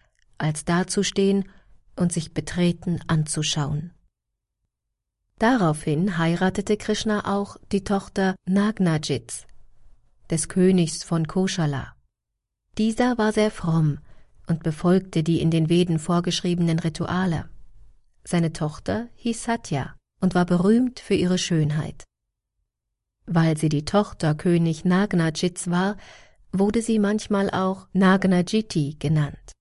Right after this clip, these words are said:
König Nagnajit hielt in seinen Stallungen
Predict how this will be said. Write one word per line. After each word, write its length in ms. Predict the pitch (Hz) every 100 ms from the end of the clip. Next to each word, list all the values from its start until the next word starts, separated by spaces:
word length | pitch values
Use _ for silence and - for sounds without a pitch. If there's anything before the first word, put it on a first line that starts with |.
| _ _ _ _ _ _ _ _ _ _ _
König 460 | - 175 170 160 175
Nagnajit 920 | 170 208 - 151 151 151 160 - - - -
hielt 420 | - 196 220 247
in 140 | - 196
seinen 300 | 175 170 160
Stallungen 720 | - 160 165 165 180 196